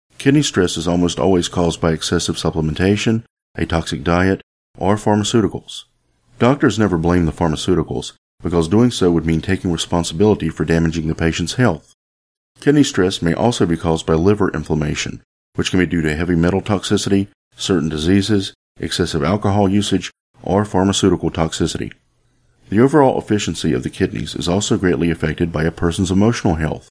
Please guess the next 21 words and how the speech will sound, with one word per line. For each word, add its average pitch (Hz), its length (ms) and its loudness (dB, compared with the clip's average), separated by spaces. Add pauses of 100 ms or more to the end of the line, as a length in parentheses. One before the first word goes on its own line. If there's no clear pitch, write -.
(160)
which 190 180 2
ultimately 117 540 2
affects 90 320 -2
the 82 120 -4
heart 85 260 -2
too. - 320 -4 (440)
Therefore, 85 600 0 (200)
the 82 80 -8
process 117 440 0
of 92 80 -2
healing 117 320 4
the 110 60 0
kidneys 80 360 -2
can 82 140 -2
be 80 80 0
very 92 240 4
slow 78 360 0 (300)
if - 100 -6
the - 80 -6
person 101 340 0
has 87 180 0